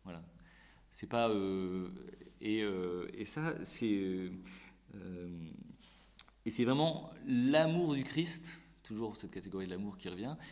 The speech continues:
qui, qui est, euh, euh, qui se révèle dans cette rencontre avec le Christ.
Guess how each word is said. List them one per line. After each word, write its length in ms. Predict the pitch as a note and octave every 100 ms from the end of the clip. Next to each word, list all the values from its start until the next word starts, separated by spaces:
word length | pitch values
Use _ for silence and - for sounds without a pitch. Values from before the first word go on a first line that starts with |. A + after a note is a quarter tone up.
| -
qui, 320 | - A2 G#2 G2
qui 340 | G#2+ A#2 C3+
est, 100 | C3+
euh, 440 | G#2+ G2+ F#2+ F#2+ F#2+ - - - -
euh, 320 | F#2 F#2 F2+
qui 220 | - D#3
se 180 | - C#3+
révèle 680 | A#2+ G#2+ B2+ C#3+ G#2+ G2 -
dans 180 | A2+ C#3+
cette 220 | D3 D3 -
rencontre 580 | C3+ - D3+ C#3+ - - -
avec 320 | - A2+ A2+
le 60 | G#2+
Christ. 480 | - F#2+ - -